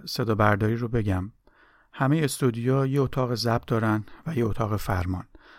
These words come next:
و بینشون یه دیواره که بخشی از این دیوار شیشه دو جدار است، برای اینکه هر دو اتاق به هم دید داشته باشن. اتاق ضبط هم همونطور که از اسمش معلومه، جاییه که گوینده ها میان و دیالوگ هاشون رو می‌گن. دیوارها و سقفش هم عایق کوبی شده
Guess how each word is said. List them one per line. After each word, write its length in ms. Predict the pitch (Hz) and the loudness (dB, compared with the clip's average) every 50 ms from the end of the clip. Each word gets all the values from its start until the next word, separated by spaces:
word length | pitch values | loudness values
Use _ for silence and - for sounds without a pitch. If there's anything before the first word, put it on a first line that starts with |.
| - _ - | -20 _ -2
و 100 | - 107 | -2 0
بینشون 520 | 107 127 135 135 139 135 - - 139 131 123 | 2 4 4 4 4 2 2 2 2 2 2
یه 140 | 123 127 120 | 2 0 -2
دیواره 600 | - 117 104 98 104 110 117 120 123 123 123 123 | 0 0 0 0 2 0 0 0 0 -2 -4 -4
که 180 | - - - 98 | -6 -4 -2 0
بخشی 340 | 110 113 123 - - 143 | 0 0 0 0 -2 0
از 160 | 127 120 113 123 | 0 0 0 0
این 100 | 120 110 | -2 -2
دیوار 420 | 113 110 104 110 107 107 107 101 - - - - - _ _ - | -2 -2 -2 -2 -2 -2 -4 -6 -10 -18 -20 -20 -20 _ _ -10
شیشه 500 | - - - 123 101 - - 123 117 120 | -6 -4 -2 -2 -2 0 0 0 0 0
دو 180 | 113 110 101 | 0 0 0
جدار 340 | 92 101 95 92 98 101 120 | 0 0 -2 -4 -6 -8 -10
است، 280 | 120 - - - - - _ _ _ _ - | -12 -12 -14 -14 -16 -16 _ _ _ _ -2
برای 200 | 127 113 107 113 | 0 0 2 0
اینکه 260 | 117 - - - 120 | 0 -2 -2 -2 -2
هر 200 | 101 107 98 92 | 0 0 0 0
دو 100 | 90 98 | 0 -2
اتاق 300 | 92 85 - 117 107 104 | -2 -2 -2 -4 -2 0
به 100 | 104 92 | 0 2
هم 160 | 101 101 98 | 2 2 2
دید 180 | 92 104 95 - | 0 -2 -4 -4
داشته 320 | - 120 - - - - | -4 -4 -4 -6 -6 -8
باشن. 260 | 107 - - - - - - _ _ _ _ _ - | -8 -8 -8 -10 -10 -12 -14 _ _ _ _ _ -2
اتاق 340 | 151 127 - 151 151 151 | 0 2 4 4 4 4
ضبط 340 | 147 131 147 143 131 - - | 4 4 2 2 2 2 4
هم 160 | 143 135 131 | 4 4 4
همونطور 360 | 117 131 131 131 123 - 135 123 | 4 2 2 2 2 2 0 0
که 140 | - 120 | 0 0
از 200 | 113 107 104 - | 0 0 -2 -2
اسمش 420 | - 123 - - - 113 - - - | -2 -4 -2 -2 -2 -2 -2 0 0
معلومه، 600 | 107 101 101 101 104 104 107 120 135 147 151 147 - - - - - - - | 2 2 2 2 2 2 2 4 4 2 2 0 -2 -10 -20 -20 -20 -4 0
جاییه 300 | - 131 135 139 135 131 | 2 4 4 4 2 0
که 160 | - 143 131 | 0 0 0
گوینده 480 | 117 120 113 107 104 104 104 101 110 | 2 2 2 4 4 4 4 4 2
ها 120 | 107 123 127 | 2 2 2
میان 340 | 127 127 127 127 127 123 123 | 2 2 2 2 2 2 2
و 160 | 123 127 120 | 0 0 -2
دیالوگ 360 | - - 104 95 95 95 90 | 0 0 0 0 0 0 -2
هاشون 340 | - - 107 - - 113 104 | -2 -4 -4 -2 0 0 0
رو 60 | 98 | 2
می‌گن. 320 | 92 90 85 - - - - _ - - - - - - - _ | 0 -2 -4 -6 -10 -16 -16 _ -20 -20 -20 -20 -20 -20 -14 _
دیوارها 520 | - 120 110 117 117 113 113 120 131 135 131 131 | -2 0 2 4 4 4 4 4 2 0 2 0
و 100 | 123 113 | 0 0
سقفش 560 | - - 120 117 - - - 117 - - 123 | 0 0 0 0 0 -2 -6 -6 -4 0 0
هم 140 | 113 113 135 | 0 0 2
عایق 280 | 120 101 95 92 - | 0 0 0 0 -2
کوبی 240 | - - 110 98 123 | -2 -2 -2 -2 -2
شده 440 | - - 139 123 120 127 127 123 | 0 0 0 0 2 0 0 0